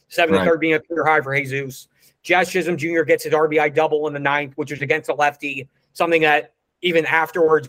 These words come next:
Speaker 1: he was taking pride in, because facing lefties has been a struggle for him, and that's something he needs to be able to adjust to long term if he's gonna be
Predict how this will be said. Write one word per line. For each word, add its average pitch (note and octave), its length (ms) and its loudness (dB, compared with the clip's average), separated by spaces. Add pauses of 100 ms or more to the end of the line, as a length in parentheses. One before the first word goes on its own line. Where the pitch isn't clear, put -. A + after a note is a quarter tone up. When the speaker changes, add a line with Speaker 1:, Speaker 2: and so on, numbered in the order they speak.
Speaker 1:
he E3+ 160 -6
was D3 340 -8
taking D#3 280 -2
pride E3+ 360 2
in, C3+ 220 -2 (280)
because C#3+ 520 -2 (480)
facing C3 240 -6
lefties D#3 300 -2
has C#3 80 -4
been C#3+ 140 -2
a D3 40 -8
struggle E3+ 300 -2
for C#3+ 220 0
him, C#3 60 -2
and C3+ 80 -6
that's B2+ 140 -2
something D3 240 -2
he D3+ 160 -4
needs D3 300 -6
to D3+ 80 0
be D3 120 -2
able D3+ 220 4
to D3 220 -2 (420)
adjust C#3+ 380 -2
to D#3+ 280 -4 (180)
long C#3 220 0
term F3 220 2
if C#3 80 0
he's C3+ 140 -8
gonna D3 140 2
be D3 260 -4